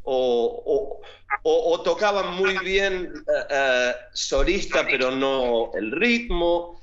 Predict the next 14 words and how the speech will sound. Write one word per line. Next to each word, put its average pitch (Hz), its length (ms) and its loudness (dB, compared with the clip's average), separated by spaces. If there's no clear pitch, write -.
Eh, 202 240 2
siempre 269 420 0
había 175 340 2
algo. 95 440 -4
Sal-, - 460 -2
Salvador 202 420 0
tenía 196 400 -2
todo, - 540 -2
todo. 254 580 -2
Y 156 120 0
además 202 380 0
era 165 140 2
buen 220 300 0
tío. 233 440 -2